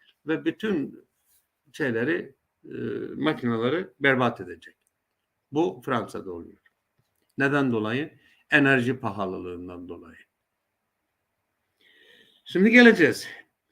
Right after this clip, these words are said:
Duralex ve Pyrex markalarının sahibi La Maison Franchise'de Verde'nin başkanı José Luis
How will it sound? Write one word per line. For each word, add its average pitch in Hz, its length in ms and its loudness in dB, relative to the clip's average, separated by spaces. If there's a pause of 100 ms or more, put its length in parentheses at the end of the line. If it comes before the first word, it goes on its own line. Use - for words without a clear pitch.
(300)
Duralex 220 540 4
ve 117 280 -2
Pyrex 208 460 4
markalarının 147 640 -2
sahibi 139 720 0
La 170 160 0 (680)
Maison 135 540 0
Franchise'de 156 1080 -2 (540)
Verde'nin 135 580 2
başkanı 131 440 -2
José 127 480 -4
Luis 170 460 0